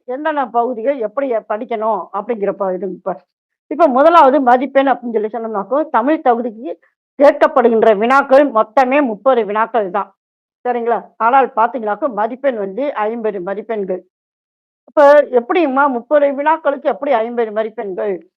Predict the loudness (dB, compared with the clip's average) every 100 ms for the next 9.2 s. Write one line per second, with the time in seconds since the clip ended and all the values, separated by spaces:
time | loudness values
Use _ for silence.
0 | _ -6 -2 0 0 -2 -2 -2 -2 -2
1 | -6 -6 _ _ 2 4 4 4 2 4
2 | 4 2 0 4 4 4 4 2 0 -4
3 | -8 -2 -2 0 -2 -2 -2 -6 -6 -14
4 | -6 -2 -2 -2 -4 -6 -6 -4 -4 -2
5 | 0 0 2 2 2 -2 -2 -2 -4 -8
6 | -6 -8 -8 _ _ -4 -2 -2 -4 -4
7 | -6 -4 -4 -2 -4 -6 _ _ _ _
8 | _ _ _ _ _ _ _ -6 -6 -2
9 | 0